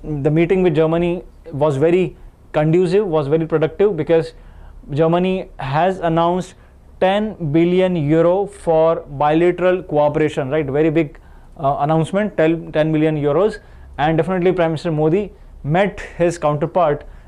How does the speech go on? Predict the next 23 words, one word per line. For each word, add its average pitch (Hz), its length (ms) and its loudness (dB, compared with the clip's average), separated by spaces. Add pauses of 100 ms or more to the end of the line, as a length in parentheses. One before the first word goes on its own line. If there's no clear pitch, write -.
and 147 200 -4
there 170 200 2
it 165 120 -2
is 160 100 -2
called 156 260 2
as 165 100 0
Chancellor, 165 580 0 (380)
and 143 160 -2
the 156 60 0
present 165 320 0
Chancellor 151 460 0
is 208 240 0 (300)
Olaf 180 440 0
Scholz, 131 800 -4 (280)
right? 143 220 -6 (240)
You 151 160 2
all 175 180 4
would 165 200 -2
be 160 80 0
knowing 160 320 -2
that 151 240 0
the 151 60 -4
present 156 420 -2